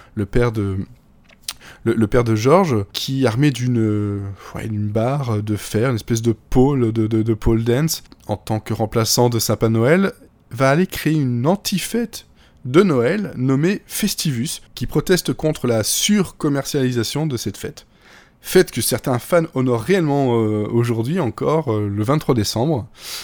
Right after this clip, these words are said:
Euh, donc si vous cherchez ça sur, euh, sur Facebook, euh, sur Google, vous trouverez, euh, tout ce qui se rapporte à Festivus. On a aussi un chef cuistot que vous avez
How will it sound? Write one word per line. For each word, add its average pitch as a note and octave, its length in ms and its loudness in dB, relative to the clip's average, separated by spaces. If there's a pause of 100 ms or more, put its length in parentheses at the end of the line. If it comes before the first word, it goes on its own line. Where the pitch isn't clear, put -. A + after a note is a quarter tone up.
(260)
Euh, F#2 400 -2
donc F#2+ 220 -6
si - 100 -8
vous G#2 80 -2
cherchez G2 300 -4
ça G2+ 180 -4
sur, F#2 320 -6
euh, F#2 100 -6
sur - 160 -10
Facebook, G#2+ 560 -4
euh, G2 40 -2
sur G2+ 180 -8
Google, A2 320 0
vous G#2 160 -2
trouverez, A2 420 -6
euh, G2 600 -6 (340)
tout - 140 -12
ce - 40 -10
qui - 100 -10
se - 60 -8
rapporte C3+ 280 -4
à A2+ 60 0
Festivus. C3+ 600 -4 (840)
On D#3+ 200 6
a A#3 140 6
aussi G#3 800 0
un E3+ 260 2
chef - 340 0
cuistot D#3 480 0
que C#3+ 80 -4
vous C3 60 2
avez D#3 140 0